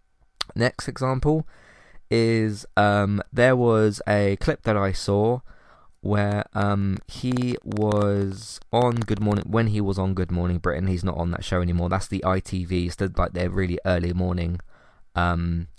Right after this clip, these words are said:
news show. I think it's on at, like, six in the morning or something. So, and he was on that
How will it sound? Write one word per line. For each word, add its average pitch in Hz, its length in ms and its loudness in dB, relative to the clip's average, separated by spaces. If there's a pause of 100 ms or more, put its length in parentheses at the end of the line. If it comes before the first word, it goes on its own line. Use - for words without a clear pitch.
(240)
news 92 300 2
show. 87 220 -4
I 85 80 -4
think 85 260 -6
it's 90 100 -10
on 92 100 -2
at, 90 80 -4
like, 82 220 -6
six - 260 -8
in 90 60 -2
the 87 80 0
morning 87 300 0
or 92 80 -2
something. - 380 -4 (100)
So, 85 300 -2 (800)
and 92 180 0
he 123 140 0
was 110 180 0
on 98 180 2
that - 380 -2